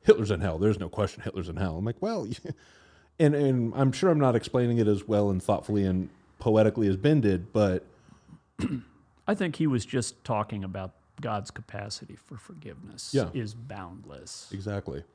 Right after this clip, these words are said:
Speaker 2: But it has, there has to be a genuine turning.
Speaker 1: Repentance, asking for
Speaker 2: Yes.
Speaker 1: forgiveness, of course.
Speaker 2: And
Speaker 1: And,
Speaker 2: that's
Speaker 1: and he
Speaker 2: the
Speaker 1: stressed that.
Speaker 2: Right. And that, that is a very Presbyterian thing, the idea of repentance and forgiveness. Um,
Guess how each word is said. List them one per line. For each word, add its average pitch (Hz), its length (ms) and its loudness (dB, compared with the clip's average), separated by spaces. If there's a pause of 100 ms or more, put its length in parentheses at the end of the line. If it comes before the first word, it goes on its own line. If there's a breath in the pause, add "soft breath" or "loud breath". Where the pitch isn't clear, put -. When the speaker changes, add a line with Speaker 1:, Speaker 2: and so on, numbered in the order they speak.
(720)
Speaker 2:
But 117 260 4
it 139 140 -4
has, 120 420 -2
there 123 180 0
has 117 240 0
to 120 100 -6
be 104 160 -4
a 101 40 -4
genuine 104 800 -4 (220)
turning. 123 560 -2
Speaker 1:
Repentance, 104 680 0
asking 107 360 2
for 92 160 -6
Speaker 2:
Yes. 90 40 -8
Speaker 1:
forgiveness, 92 320 -2
of 123 100 -4
course. - 360 4
Speaker 2:
And 143 120 0
Speaker 1:
And, - 80 2
Speaker 2:
that's 120 200 2
Speaker 1:
and 113 80 2
he 139 100 4
Speaker 2:
the 135 60 2
Speaker 1:
stressed - 420 0
that. 71 220 -10 (340)
Speaker 2:
Right. - 260 -6 (300)
And 131 140 0
that, 135 300 -2 (180)
that 135 260 0
is 113 140 -2
a 113 60 -6
very 104 300 -4
Presbyterian 92 920 -14
thing, - 320 -14
the 95 100 -14
idea 98 300 -12
of 87 100 -14
repentance 101 920 -8
and 104 160 -12
forgiveness. 104 840 -12 (680 soft breath)
Um, 87 540 -12